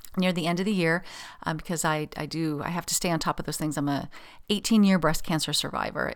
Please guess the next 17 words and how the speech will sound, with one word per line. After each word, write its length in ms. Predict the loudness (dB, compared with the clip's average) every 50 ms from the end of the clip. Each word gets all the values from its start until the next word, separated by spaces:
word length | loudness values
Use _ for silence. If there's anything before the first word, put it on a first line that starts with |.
| -8 _
and 320 | -10 -8 -6 -6 -6 -6 -6
I 80 | -6 -6
had 280 | -6 -6 -8 -4 -2
my 140 | -2 -2 0
ovaries 440 | 0 0 2 2 2 2 2 0 -2 -2
out 260 | -2 -2 -2 -4 -4
when 100 | -4 -4
I 100 | -4 -4
was 160 | -4 -6 -6
thirty-seven 600 | -4 -2 0 0 0 2 2 2 0 0 0 -4 -4
'cause 180 | -4 -4 -2
I 220 | -2 -2 -2 -2 -4 -6
have 260 | -2 -2 -2 0 -2
the 60 | -2
breast 280 | -2 0 0 0 -4 -4
cancer 340 | -6 -6 -6 -6 -6 -6 -6
gene. 580 | -6 -6 -4 -4 -2 -2 -2 -2 -2 -2 -4